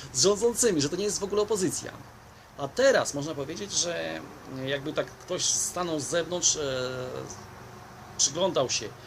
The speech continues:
obecnym rządzącym, to można powiedzieć, że pozazdrościć im takiego społeczeństwa, takiej hołoty.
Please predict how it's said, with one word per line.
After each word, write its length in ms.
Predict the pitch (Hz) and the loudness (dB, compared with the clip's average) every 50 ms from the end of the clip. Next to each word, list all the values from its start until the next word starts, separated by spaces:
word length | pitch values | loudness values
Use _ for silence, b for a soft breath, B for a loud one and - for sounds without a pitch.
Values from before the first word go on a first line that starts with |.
| B B B B B - | B B B B B -8
obecnym 540 | 139 143 175 - - - 170 160 156 151 147 | -4 -4 -2 -2 -4 -4 -4 -2 -2 0 2
rządzącym, 680 | 147 151 151 139 151 143 123 113 - - - 147 - - - - - - - B B B B B B B B B - | 2 2 2 0 0 0 0 -2 -2 -4 -4 -4 -4 -6 -10 -14 -14 -16 -16 B B B B B B B B B -6
to 100 | - 147 | -4 -4
można 260 | 165 202 196 - 220 | -2 -2 -2 -2 -2
powiedzieć, 360 | 196 190 180 185 180 202 190 170 | -4 -4 -4 -6 -4 -4 -4 -4
że 420 | 170 - 180 180 175 165 151 156 156 - - - - | -2 0 0 0 0 0 -2 -2 -6 -12 -14 -12 -8
pozazdrościć 760 | 170 165 - 196 190 - - - 170 196 190 - - - - | -4 0 2 2 2 2 0 0 2 2 4 4 4 2 0
im 60 | 196 | -2
takiego 300 | - 175 - 190 180 190 | -4 -4 -4 -4 -4 -4
społeczeństwa, 680 | - - 202 202 208 - - 220 170 - - - - 123 - - - - - - | -4 -6 -6 -6 -4 -4 -4 -4 -4 -4 -6 -6 -8 -14 -16 -16 -18 -16 -12 -10
takiej 260 | 117 120 123 165 160 | -10 -10 -10 -10 -12
hołoty. 480 | - - - - - - - - - | -12 -12 -10 -10 -8 -10 -10 -10 -14